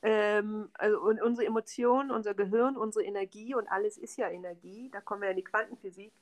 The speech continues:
alles formt, entstehen lässt und, ähm, und wenn alles Energie ist und durch Energie entsteht, können wir auch durch, äh, eine Veränderung der Energie alles rückabwickeln be-, oder heilen.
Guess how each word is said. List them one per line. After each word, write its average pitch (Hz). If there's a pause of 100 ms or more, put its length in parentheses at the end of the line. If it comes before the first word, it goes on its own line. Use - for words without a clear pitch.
(520)
alles 240
formt, 226
entstehen 214
lässt 196
und, 190
ähm, 185 (480)
und 180
wenn 214
alles 226
Energie 208
ist 302
und 214
durch 214
Energie 202
entsteht, 208 (200)
können 226
wir 208
auch 202
durch, 202
äh, 202
eine 190
Veränderung 214
der 214
Energie 208
alles 202
rückabwickeln 233
be-, 202
oder 190
heilen. 190